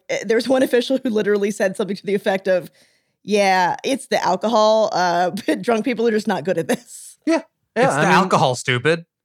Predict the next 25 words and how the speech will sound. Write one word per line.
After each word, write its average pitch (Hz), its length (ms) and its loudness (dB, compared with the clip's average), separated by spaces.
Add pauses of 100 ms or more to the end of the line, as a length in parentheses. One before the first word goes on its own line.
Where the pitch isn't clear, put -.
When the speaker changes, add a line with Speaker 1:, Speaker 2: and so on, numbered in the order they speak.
Speaker 2:
Yeah, 330 220 2
and 180 80 4
Speaker 1:
Yeah, - 80 4
Speaker 2:
this - 80 0
is - 80 0
Speaker 1:
but 294 80 2
it's, - 260 -6
it's 277 180 -4
the 269 100 0
policy, 254 500 0
stupid, 190 460 -2
right? 214 260 0
Like, 254 140 2
Speaker 2:
Right. 233 160 0
Speaker 1:
if 214 120 -2
you 226 140 -4
let 208 380 -2 (380)
people 240 280 -4
get 202 180 -2
together 208 380 -2
and 208 280 -4
gather 190 440 0
and 196 180 -2
drink 185 380 -4
and 190 300 -4